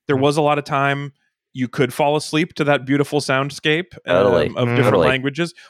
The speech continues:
Speaker 1: Also, if you're, you know, I do tend to fall asleep in cars pretty easily.
Speaker 3: Mm.
Speaker 2: Yeah.
Speaker 1: Um, you put me in a car, it immediately lulls me to sleep like a baby. So
Speaker 3: Well, when you
Speaker 1: the
Speaker 3: have a
Speaker 1: fact
Speaker 3: driver like that,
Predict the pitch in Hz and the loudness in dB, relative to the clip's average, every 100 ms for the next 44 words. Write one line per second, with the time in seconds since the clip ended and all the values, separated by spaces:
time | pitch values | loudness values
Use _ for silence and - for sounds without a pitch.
0 | - 139 180 196 180 170 151 135 127 127 | -4 0 0 0 0 0 0 0 0 0
1 | 139 139 156 139 147 143 - 147 131 123 | -2 -2 -2 0 2 2 0 -4 -4 -6
2 | 131 127 170 196 - 202 214 214 208 220 | 0 0 0 -4 -4 -4 -2 -4 -2 0
3 | 240 120 120 117 113 101 127 123 127 151 | -2 -4 -6 -4 -2 0 0 0 -2 -2
4 | 143 139 - 143 151 143 123 127 131 139 | -2 -2 0 2 2 0 0 0 0 0
5 | 139 131 131 123 135 127 139 135 135 123 | 0 2 0 0 -4 -4 -4 0 0 -2
6 | 127 127 139 170 185 - 123 120 117 143 | -2 -2 -2 -6 -6 -2 0 0 -4 -6
7 | 147 165 180 151 139 151 185 196 147 127 | -4 0 0 2 0 2 0 0 -2 -2
8 | 120 - 127 151 90 | -4 -4 0 0 -2